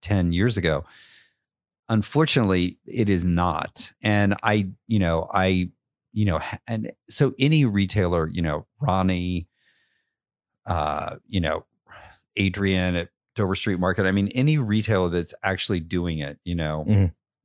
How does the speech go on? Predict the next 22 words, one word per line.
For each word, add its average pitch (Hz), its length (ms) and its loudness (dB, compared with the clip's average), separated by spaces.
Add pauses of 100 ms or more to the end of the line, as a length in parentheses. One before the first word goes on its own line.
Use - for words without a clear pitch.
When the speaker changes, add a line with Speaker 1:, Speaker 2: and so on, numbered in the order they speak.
Speaker 1:
God 90 200 -2
bless 90 180 -2
Bergdorf's, 85 560 -2
God 82 220 -2
bless 85 240 -2
Sam 85 340 -4
at, 85 140 -2 (140)
you 92 140 -4
know, 82 380 -4 (140)
Nordstrom, 90 500 -2 (880)
Rupel 95 280 2
at 87 60 0
Saks. 90 440 2
Like, 98 280 0
I 113 100 2
mean, 107 260 4
God 101 240 0
bless 101 200 0
them 85 160 -2
all 95 300 2
because 90 500 0 (120)
it's 113 360 0